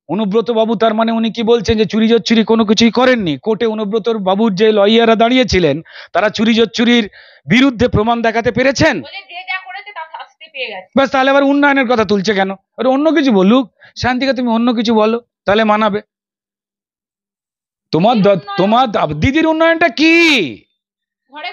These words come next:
Speaker 2: ঘরে পৌঁছাবে।
Speaker 1: আরে ঘরে ঘরে দিদির উন্নয়নটা কি? দিদি তো উন্নয়ন করেছেন চুরি শিল্পের, দিদি উন্নয়ন করেছেন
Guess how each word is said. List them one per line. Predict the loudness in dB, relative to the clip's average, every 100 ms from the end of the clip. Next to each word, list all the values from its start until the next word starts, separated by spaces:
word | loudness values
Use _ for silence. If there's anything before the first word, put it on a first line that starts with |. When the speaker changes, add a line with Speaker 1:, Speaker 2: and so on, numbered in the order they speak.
| -12
Speaker 2:
ঘরে | -14
পৌঁছাবে। | -14 -16 -16 -10 -4
Speaker 1:
আরে | 0 0
ঘরে | 0 0 2
ঘরে | 0
দিদির | 2 2 2
উন্নয়নটা | 2 2 0 2 -2
কি? | 0 0 2 0 -2 -4
দিদি | -2 0
তো | 0
উন্নয়ন | 0 2 2 0
করেছেন | -2 -2 -2 -2
চুরি | 0 2 2
শিল্পের, | 0 -2 -4 -4 -6 _ _ -20 -14 -4
দিদি | -2 0
উন্নয়ন | 0 2 0 0
করেছেন | -2 0